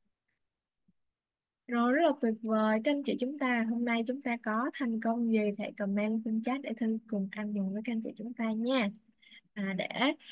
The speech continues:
cho thành công của chúng ta được nối tiếp thành công ha. Thành công này là nền tảng cho thành công tiếp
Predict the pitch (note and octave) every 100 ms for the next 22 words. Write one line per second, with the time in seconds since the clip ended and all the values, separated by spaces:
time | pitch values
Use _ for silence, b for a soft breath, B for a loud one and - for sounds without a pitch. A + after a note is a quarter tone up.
0 | B - B3+ B3 B3 B3 C4 C4 C4+ C#4+
1 | C4+ A#3+ G3+ G3+ - A3+ A#3 D4 D#4 F#4+
2 | F#4 G#3+ G#3 A3 G#3+ A3+ A3 G#3+ A#3 A3
3 | A3+ A3+ A3 F#3+ F#3 F3+ F#3+ A3+ A3+ A3
4 | F#3 A3+ B3 - G3 G3 G3+ G#3 B3